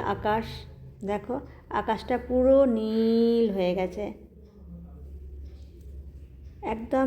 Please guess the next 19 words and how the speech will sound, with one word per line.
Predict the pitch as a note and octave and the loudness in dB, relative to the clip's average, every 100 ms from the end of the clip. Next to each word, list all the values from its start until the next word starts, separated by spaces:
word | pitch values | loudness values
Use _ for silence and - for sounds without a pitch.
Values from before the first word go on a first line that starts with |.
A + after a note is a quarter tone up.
| A#3+ | 4
নীল | G#3+ G3 | 4 2
আকাশ। | F#3 F#3+ F#3+ - | 2 2 0 -2
কি | C4+ | -4
ভালো | A#3 A3+ A#3 | 2 6 6
লাগছে | G#3+ G3 G3 G3+ | 6 4 0 0
দেখতে, | G3 G3 G3 | 0 0 -2
তাই | G#3 G#3 | -2 -2
না? | G#3+ B3 D#4 | -4 -6 -4
আর | G#3+ G3+ | -2 -2
নীল | A3 G#3+ | -2 -2
আকাশের | G#3 G#3+ A#3 A3 | -2 -4 -2 -2
মাঝে | G#3+ G#3 A#3+ A#3 - - - - - | -2 0 0 0 -4 -16 -20 -20 -6
তোমার | G3+ G3 F#3+ F#3+ - - - - - - - - - - - - - | -2 0 0 -4 -12 -20 -20 -20 -20 -20 -20 -20 -20 -20 -20 -20 -6
নারকেল | G3+ G3 G3+ G3+ | -4 0 0 2
গাছটা | G3+ G#3 A#3 B3 D4+ | 2 0 -6 -6 -2
আরও | B3 A#3+ | -2 -2
সুন্দর | A3 G3+ G3+ G3+ | -2 0 2 2
লাগছে, | F3+ E3+ F3 F#3+ G3 - - - | 2 0 -4 -8 -12 -14 -18 -6
বেশ | A3 A3 | -2 -2